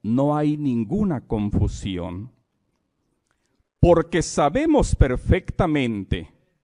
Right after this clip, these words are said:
la razón por la que adoramos. A Dios se le adora por su esencia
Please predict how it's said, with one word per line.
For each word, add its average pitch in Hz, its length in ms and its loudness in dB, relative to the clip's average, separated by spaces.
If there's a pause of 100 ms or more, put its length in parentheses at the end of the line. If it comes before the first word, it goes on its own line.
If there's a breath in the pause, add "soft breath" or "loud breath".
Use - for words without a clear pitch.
(680)
la 147 300 4
razón 240 600 4
por 202 240 4
la 156 240 0
que 151 180 2
adoramos. 151 1300 0 (880)
A 135 200 2
Dios 165 380 6
se 285 200 0
le 226 180 2
adora 147 520 2
por 135 240 4
su 123 260 2
esencia 143 1000 0